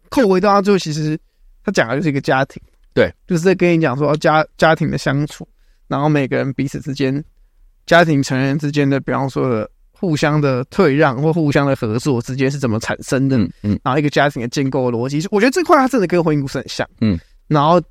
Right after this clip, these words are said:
Speaker 1: 剧中有一段是两个人在吵说，哦，我这个，我也不为这个家付出多少啊，你，你偷，你偷我的那个概念，然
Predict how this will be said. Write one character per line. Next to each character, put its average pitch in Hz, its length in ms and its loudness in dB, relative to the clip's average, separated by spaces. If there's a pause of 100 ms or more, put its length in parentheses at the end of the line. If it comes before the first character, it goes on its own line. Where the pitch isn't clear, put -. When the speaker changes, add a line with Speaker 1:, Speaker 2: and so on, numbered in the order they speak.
(200)
Speaker 1:
剧 185 140 -2
中 180 140 4
有 139 100 2
一 131 40 0
段 139 200 0
是 160 100 -2
两 135 160 2
个 123 100 -4
人 123 80 0
在 139 100 0
吵 - 240 -6
说， 117 200 -2
哦， 123 80 2
我 113 200 -2
这 139 120 -4
个， 120 140 -2
我 135 100 2
也 123 80 2
不 117 200 -2
为 151 100 4
这 156 100 0
个 139 80 2
家 127 160 2
付 135 140 -4
出 143 140 -2
多 120 180 -2
少 - 220 -4
啊， 95 160 -2
你， 127 120 0
你 143 220 -2
偷， - 220 -6
你 151 100 2
偷 156 180 0
我 147 140 2
的 117 80 -2
那 139 140 -2
个 131 100 -4
概 127 240 -2
念， 135 260 0
然 135 100 -8